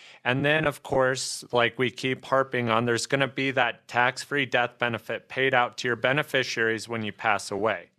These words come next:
But the idea here with this is that the policy is going to increase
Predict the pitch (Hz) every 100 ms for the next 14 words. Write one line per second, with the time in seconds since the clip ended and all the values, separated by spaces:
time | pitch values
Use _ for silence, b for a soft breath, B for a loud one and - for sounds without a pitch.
0 | b b b b b 123 - 127 120 120
1 | 170 214 175 135 143 123 - 127 120 120
2 | 104 123 131 120 120 117 - 156 190 202
3 | 165 160 156 147 127 107 - 143 139 131
4 | 120 - 165 165 160 151 147 -